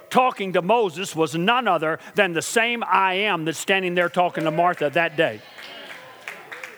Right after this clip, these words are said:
He was saying, "The God of Moses is me. I am him. The I Am is here." Wow.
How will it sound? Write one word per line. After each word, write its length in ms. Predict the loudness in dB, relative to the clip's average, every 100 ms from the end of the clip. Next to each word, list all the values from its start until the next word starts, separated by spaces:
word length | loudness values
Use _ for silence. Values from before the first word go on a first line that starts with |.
| -20 -20 -20 -20 -20 -20 -18 -18 -4
He 140 | 0 2
was 200 | 0 2
saying, 340 | 2 2 0
"The 100 | -2
God 360 | 2 2 2 -2
of 100 | 2
Moses 580 | 2 4 0 -4 -6 -6
is 220 | -6 -4 0
me. 380 | 0 -2 -8 _ -20 -2
I 340 | 0 2 0 0
am 420 | 0 0 -2 -6 -8
him. 400 | -2 0 -2 -8 -2
The 160 | 0 2
I 280 | 2 2 0
Am 380 | 0 0 -2 -2
is 220 | -4 -2
here." 360 | 0 0 -2 -10 _ _ _ _ _ _ _ _ _ _ _ _ _ _ _ -20 -20 -20 _ _ _ _ _ _ -2
Wow. 580 | 2 2 2 -2 -6